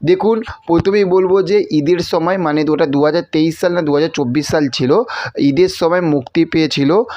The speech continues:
মির্জা অঙ্কুশের প্রোডাকশন হাউস থাকতে কিন্তু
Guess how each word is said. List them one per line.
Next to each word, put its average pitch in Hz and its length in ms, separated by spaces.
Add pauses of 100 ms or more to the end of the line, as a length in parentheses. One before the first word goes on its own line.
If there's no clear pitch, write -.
(180)
মির্জা 156 840
অঙ্কুশের 151 680
প্রোডাকশন 147 500
হাউস 139 300
থাকতে 151 320
কিন্তু 147 300